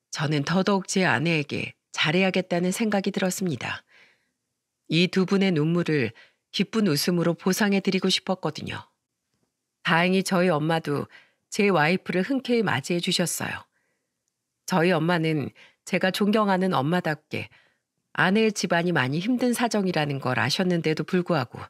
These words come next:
돈이 없는 건 흠이 아니라면서 필요한 건 엄마가 다 채워주겠다고 하셨어요.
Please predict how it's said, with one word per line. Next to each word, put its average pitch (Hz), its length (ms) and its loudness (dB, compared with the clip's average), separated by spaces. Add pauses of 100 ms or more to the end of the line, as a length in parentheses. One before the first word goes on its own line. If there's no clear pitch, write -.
(760)
돈이 190 280 4
없는 175 340 2
건 160 460 0
흠이 247 300 0
아니라면서 156 760 0 (520)
필요한 240 360 2
건 170 320 -2 (180)
엄마가 190 420 0
다 170 120 -2
채워주겠다고 185 880 -2
하셨어요. 165 480 -4